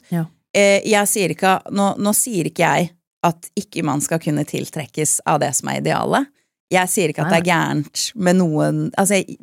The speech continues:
Speaker 2: poenget mitt her er mer det der med at,
Speaker 1: Herregud, ingen er
Speaker 2: vi har
Speaker 1: uenig i at
Speaker 2: ulik
Speaker 1: Bella
Speaker 2: smak.
Speaker 1: Hadid er vakker, liksom. Det er ikke
Speaker 2: Uff, hun er dritpen.
Speaker 1: Ja.
Speaker 2: Men jeg synes også at en som ikke nødvendigvis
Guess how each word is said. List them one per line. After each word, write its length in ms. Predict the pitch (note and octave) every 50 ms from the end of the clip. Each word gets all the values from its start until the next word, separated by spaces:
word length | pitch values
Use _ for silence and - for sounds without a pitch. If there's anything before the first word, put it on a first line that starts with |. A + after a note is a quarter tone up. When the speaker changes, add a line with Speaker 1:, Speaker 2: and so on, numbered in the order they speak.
| G#3 -
Speaker 2:
poenget 360 | - A3+ G3+ E3 D3+ D3+ D#3
mitt 120 | F3 F3+
her 200 | F3 F3 E3+ G3
er 100 | G#3 F3+
mer 160 | F3 D#3+ D#3 D#3
det 100 | D3+ D3+
der 140 | C#3+ C#3+
med 140 | C#3+ D3 D3+ D3
at, 60 | -
Speaker 1:
Herregud, 260 | A#3 A#3 A#3 A#3+ B3+
ingen 220 | A#3+ A#3+ B3 A#3+ A#3+
er 80 | C4+
Speaker 2:
vi 60 | G#3+ A3
har 80 | A#3+
Speaker 1:
uenig 120 | A3+ F#3+ F3
i 20 |
at 60 | F3+
Speaker 2:
ulik 100 | G#3 F#3+ G#3
Speaker 1:
Bella 200 | G#3+ G#3+ G3+ G3+
Speaker 2:
smak. 120 | G3 F3
Speaker 1:
Hadid 160 | F#3+ F#3+ G#3 G3+
er 140 | G3+ G3+ G3+
vakker, 200 | G3 F#3+ - A#3+ A3+
liksom. 360 | C4 C#4+ - F4 F4 F4 D4
Det 60 | B3+ C4
er 80 | A3 A3
ikke 100 | - C4+
Speaker 2:
Uff, 300 | C4 C4 B3+ B3+ B3+ B3+
hun 80 | B3
er 80 | A#3 A3+
dritpen. 580 | A3+ B3 B3 G3 - - - F#3 F#3+ C#4+ C#4 - -
Speaker 1:
Ja. 100 | A3 - - _ _ _ _ _ _ -
Speaker 2:
Men 180 | A#3 A#3 A#3 A#3
jeg 200 | A3 G#3 G#3+ A3
synes 220 | G#3+ - A3+ G#3+ - -
også 520 | G3 - - - - - - A#3 A3 G#3+
at 500 | - G3+ G3 - _ - - - - - - -
en 260 | G#3+ G3+ F#3 F3+ E3+
som 340 | E3 - G#3 F#3+ F#3+ F#3+ F#3+ - - _ _ _ -
ikke 200 | - G#3+ - G3 F#3+
nødvendigvis 720 | F#3+ F#3 F3+ F3 E3+ E3+ E3+ F3+ F3 F3 F3 E3 - -